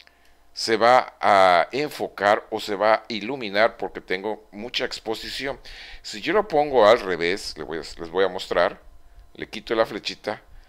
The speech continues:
todo lo que está en el centro se va a oscurecer y así podría yo manejar esto de otra manera. Teniendo en cuenta ya esta parte,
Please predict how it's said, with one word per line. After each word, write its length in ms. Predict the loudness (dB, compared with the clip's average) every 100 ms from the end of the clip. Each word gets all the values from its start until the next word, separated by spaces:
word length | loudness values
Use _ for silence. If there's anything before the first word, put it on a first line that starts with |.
| _ _ _ _ _ 2
todo 260 | 4 6
lo 140 | 4 0
que 80 |
está 180 | -6 -4
en 80 | -4
el 100 | -2
centro 580 | -2 0 -2 -4 -14 -12
se 260 | -6 -4
va 140 | 0 0
a 40 |
oscurecer 760 | -2 -8 -6 -4 -2 -2 -6 -8 _
y 100 | -10
así 160 | -8 -8
podría 280 | -6 -2 -2
yo 160 | 0
manejar 480 | 0 -2 0 0 0
esto 400 | 0 -6 -10 -14 _ -20
de 160 | -8 -6
otra 280 | -6 -6 -6
manera. 420 | -6 -4 -6 -8 _ _ -20 -20 -20 -20 _ _ _ _ _ _ _ _ -20 _ _ _
Teniendo 380 | -6 -4 -2 -4
en 100 | -6
cuenta 520 | 0 0 0 -2 -2 -4
ya 280 | -2 2
esta 540 | 2 0 -2 2 2 2 _
parte, 520 | 6 6 4 -4 -8